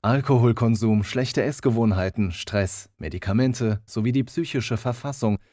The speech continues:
beeinflussen zusätzlich Schnarchverhalten, Intensität und Dauer. Das Sissel Silentiumkissen ist ein Medizinprodukt der Klasse eins und erfüllt in Übereinstimmung mit der europäischen Richtlinie dreiundneunzig zweiundvierzig E W G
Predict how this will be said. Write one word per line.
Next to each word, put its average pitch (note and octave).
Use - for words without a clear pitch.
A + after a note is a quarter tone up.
beeinflussen C#3
zusätzlich G#2
Schnarchverhalten, G2+
Intensität A2
und G#2+
Dauer. F2+
Das B2
Sissel A#2
Silentiumkissen A#2
ist D2+
ein F#2+
Medizinprodukt B2
der E2
Klasse F#2+
eins B2
und B2
erfüllt E3+
in F#2
Übereinstimmung G#2
mit F#2+
der D#2+
europäischen A#2+
Richtlinie G#2
dreiundneunzig F#2
zweiundvierzig B2
E A2
W A2
G A#2